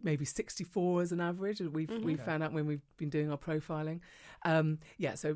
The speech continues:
Speaker 1: a bit of time on their hands, loves the racing, totally imbued in racing, bets, you know, uh, numerous times, uh, a week, maybe numerous times a
Speaker 3: Mm.
Speaker 1: day, follows sport, follows racing religiously,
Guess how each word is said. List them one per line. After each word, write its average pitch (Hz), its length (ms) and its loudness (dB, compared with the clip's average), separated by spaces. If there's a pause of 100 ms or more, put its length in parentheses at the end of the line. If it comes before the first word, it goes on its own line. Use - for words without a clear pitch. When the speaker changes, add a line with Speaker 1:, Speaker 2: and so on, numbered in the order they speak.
(140)
Speaker 1:
a - 40 -18
bit 214 120 6
of 175 80 0
time 165 260 2
on 156 60 2
their 147 120 2
hands, 139 520 -2 (160)
loves 175 380 2
the 156 100 -8
racing, 135 240 -4
totally 185 300 0
imbued 147 360 2
in 127 120 0
racing, 120 480 -4 (120)
bets, - 520 -2
you 165 100 -2
know, 143 300 0
uh, 147 80 -2
numerous 151 380 2
times, 135 600 -2
uh, 135 260 -2
a 151 80 -2
week, 165 320 2
maybe 139 220 -2
numerous 139 280 -6
times 127 260 -4
a - 20 -8
Speaker 3:
Mm. - 80 -16
Speaker 1:
day, 165 460 2 (360)
follows 160 380 0
sport, 139 420 -6
follows 190 320 0
racing 147 560 0
religiously, 151 640 -2